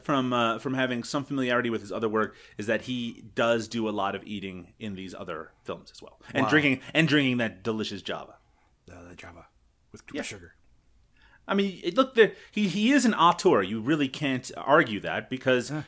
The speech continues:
Speaker 1: uh, there is a consistency of style to all of his work.
Speaker 2: Sure.
Speaker 1: Uh, and, and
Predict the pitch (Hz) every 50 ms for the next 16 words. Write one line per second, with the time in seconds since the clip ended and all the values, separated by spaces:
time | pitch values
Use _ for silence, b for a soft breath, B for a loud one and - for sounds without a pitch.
0 | - _ - 131 123 120 113 117 131 127 127 131 127 - 143 139 123 127 123 123
1 | - 127 110 - - 165 - - 147 - - 131 117 - - - - 139 135 143
2 | 135 120 110 107 98 123 B 131 B B B - - - - 127 127 123 120 110
3 | 104 107 113 95 95 98 120 143 127 101 98 - - - _ _ - - - 123
4 | 123 113 113 107 101 98 98 90 - - - _ 131 131 123 120 120 120 - 127
5 | 120 120 117 113 110